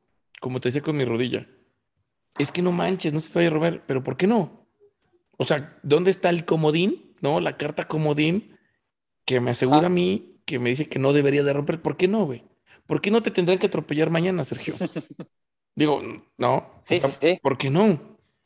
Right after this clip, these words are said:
Speaker 1: "Es que no manches, me, me pasó esto, güey. Me dejó mi pareja o, no sé, me rompí un hueso, o tuve, me dio, me dio tal enfermedad".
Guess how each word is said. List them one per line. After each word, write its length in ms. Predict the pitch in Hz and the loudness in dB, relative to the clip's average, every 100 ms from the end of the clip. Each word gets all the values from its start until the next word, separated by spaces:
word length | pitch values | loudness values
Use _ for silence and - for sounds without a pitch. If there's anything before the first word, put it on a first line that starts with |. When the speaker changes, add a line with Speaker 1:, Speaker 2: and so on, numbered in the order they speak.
| _ - | _ -4
Speaker 1:
"Es 160 | 160 | -2
que 120 | - 202 | 0 2
no 100 | 214 | 2
manches, 400 | 214 220 214 156 | 2 0 -2 -2
me, 160 | 143 | -4
me 160 | 127 143 | -4 -4
pasó 360 | - 143 165 | -4 -4 0
esto, 260 | 190 208 170 | 0 0 0
güey. 200 | 139 127 | 2 0
Me 140 | 123 | -2
dejó 140 | 127 151 | -4 -2
mi 100 | 185 | -4
pareja 520 | 160 165 185 165 147 | -2 -2 -4 -4 -2
o, 300 | 123 113 110 - | -2 -2 -6 -10
no 420 | - 107 107 135 | -12 -12 -10 -8
sé, 160 | 165 170 | -6 -4
me 100 | 135 | -4
rompí 260 | 123 123 | -4 -2
un 120 | 147 | 0
hueso, 340 | 147 160 165 147 | 0 0 0 -4
o 80 | 131 | -2
tuve, 220 | 135 135 | -2 -2
me 140 | 127 | 0
dio, 220 | 135 170 | 0 0
me 200 | 147 131 131 | -2 0 0
dio 140 | 151 | 0
tal 140 | 165 170 | -2 -2
enfermedad". 480 | 135 123 147 143 | 0 2 2 0